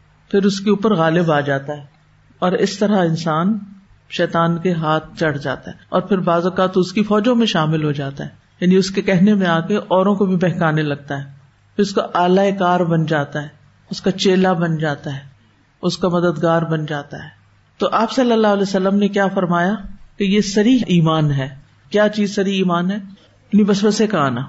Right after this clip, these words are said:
یعنی یہ شیطان کی چالوں میں سے چال ہے۔ ابن تیمیہ کہتے ہیں کہ مومن کبھی شیطان کے ایسے کفر یا وسوسوں میں مبتلا کیا جاتا ہے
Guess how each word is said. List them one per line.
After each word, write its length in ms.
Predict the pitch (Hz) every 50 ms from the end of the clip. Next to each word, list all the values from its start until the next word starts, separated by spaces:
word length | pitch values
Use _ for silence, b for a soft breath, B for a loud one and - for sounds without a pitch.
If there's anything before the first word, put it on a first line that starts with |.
| - - - - _ _ _ _ _ _ _ _ _ _ _ _
یعنی 220 | 208 190 202 214 226
یہ 160 | 214 233 247
شیطان 440 | 226 - 196 190 196 185 185 196 196
کی 120 | 196 214
چالوں 360 | 202 - 175 165 165 185 190
میں 100 | 185 185
سے 140 | 175 175 175
چال 340 | 170 - 165 135 135 135 139
ہے۔ 120 | 139 131 143 143 - b b b b b b b b b b b _ -
ابن 200 | 226 226 254 262
تیمیہ 400 | 262 262 240 233 247 277 311 311
کہتے 320 | 311 285 262 269 269 302
ہیں 160 | 294 285 302 294
کہ 120 | 302 262
مومن 500 | 208 214 214 226 240 262 285 277 269 269
کبھی 280 | - 214 208 214 254 226
شیطان 560 | - 233 214 208 208 202 196 208 220 233 226
کے 180 | 208 233 233
ایسے 460 | - - - 190 220 220 220 - 277 269
کفر 300 | 277 262 240 - 262 254
یا 160 | 262 254 226
وسوسوں 500 | 190 190 185 190 - 208 202 - 220 214
میں 140 | 214 202 190
مبتلا 480 | 185 180 170 180 - 180 170 180 202
کیا 280 | 208 208 190 175 170 165
جاتا 400 | 147 156 143 139 139 165 175 170
ہے 180 | 170 156 143